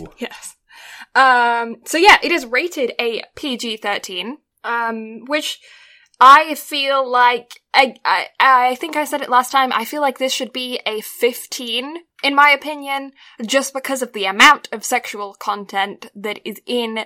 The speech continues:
this show. The blood, the gore, all that kind of thing, I think is fine for P G thirteen. Just being out there, uh, being aware, if you are a parent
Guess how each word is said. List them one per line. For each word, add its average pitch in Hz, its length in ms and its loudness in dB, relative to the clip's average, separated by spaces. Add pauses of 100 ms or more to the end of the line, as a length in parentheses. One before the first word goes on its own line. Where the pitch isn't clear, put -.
this 196 440 -8 (220)
show. 220 380 0
The 233 100 0
blood, 311 320 6
the 254 60 -2
gore, 240 300 4
all 214 180 0
that 202 160 -2
kind 202 140 -12
of - 40 -20
thing, 190 180 -8
I 185 80 -2
think 185 160 -12
is 190 140 -8
fine 262 340 6
for 220 120 -14
P 233 140 -10
G 214 120 -14
thirteen. 202 440 -10 (340)
Just 285 400 2
being 262 200 -2
out 254 140 2
there, 233 300 0
uh, 247 160 2 (120)
being 277 220 -6
aware, 202 360 -4
if 247 180 -8
you 220 160 -16
are 285 220 10
a 233 40 -4
parent 226 500 -6